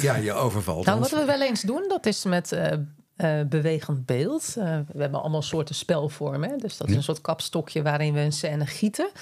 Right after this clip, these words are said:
Speaker 2: Eh, dat is in een podcast natuurlijk een beetje lastig te laten zien, maar misschien, eh, een geluid. Ehm, wat, ehm, wat we wel eens vragen bij een gem-,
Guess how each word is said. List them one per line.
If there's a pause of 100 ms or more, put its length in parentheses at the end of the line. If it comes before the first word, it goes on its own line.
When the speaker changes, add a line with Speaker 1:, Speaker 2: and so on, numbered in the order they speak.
(480)
Speaker 2:
Eh, (100)
dat
is
in
een
podcast
natuurlijk
een
beetje
lastig
te
laten
zien,
maar
misschien,
eh,
een
geluid. (460)
Ehm,
wat,
ehm, (500)
wat
we
wel
eens
vragen
bij
een
gem-,